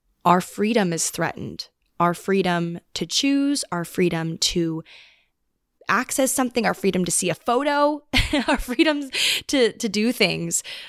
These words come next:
Like, once the cat is out of the bag, it's very tough to get the cat back in the bag because people will feel personally affected by it, like, personally that you have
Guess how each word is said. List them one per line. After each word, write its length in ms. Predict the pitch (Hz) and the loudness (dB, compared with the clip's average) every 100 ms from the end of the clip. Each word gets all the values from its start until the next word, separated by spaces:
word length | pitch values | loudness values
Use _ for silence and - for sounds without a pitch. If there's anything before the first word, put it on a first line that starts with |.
| - | -6
Like, 180 | 202 196 | -4 2
once 280 | 220 247 | 2 2
the 80 | 254 | -2
cat 280 | - 233 226 | 0 2 2
is 120 | 196 - | -2 0
out 140 | 202 | 2
of 80 | 196 | 2
the 80 | 175 | -2
bag, 640 | 196 226 233 196 180 185 - - _ _ _ | 0 0 0 0 -2 -6 -16 -20 _ _ _
it's 160 | - 202 | -2 -2
very 240 | 220 220 | 0 0
tough 180 | 214 214 | 0 -2
to 100 | - | -2
get 100 | 196 | -2
the 80 | 180 | -2
cat 340 | - 180 - - | -4 -4 -4 0
back 300 | 180 170 - - | 2 2 -4 -2
in 160 | 254 | 0
the 80 | 269 | 2
bag 480 | 214 180 175 175 180 - - - - | 2 2 2 0 -6 -18 -20 -10 -4
because 560 | 208 202 190 170 - _ - | -2 2 2 0 -6 _ -10
people 300 | - 220 208 | -4 0 2
will 120 | 190 | 2
feel 560 | - - 202 180 175 - | -2 -2 0 2 0 -6
personally 800 | - - 226 - 226 202 185 170 - | -10 0 2 4 2 2 0 -2 -4
affected 720 | 165 - 208 190 - 180 156 | -8 0 0 0 -6 -6 -4
by 180 | 165 127 - | 0 0 -2
it, 120 | - | -6
like, 200 | 165 - | -8 -8
personally 920 | - 247 240 - 233 214 202 180 175 - - - - _ _ 523 - | 0 0 2 0 0 2 2 0 -2 -6 -14 -14 -18 _ _ -14 0
that 160 | 196 | 0
you 260 | 196 196 214 | 2 0 0
have 400 | 185 202 175 | 0 0 0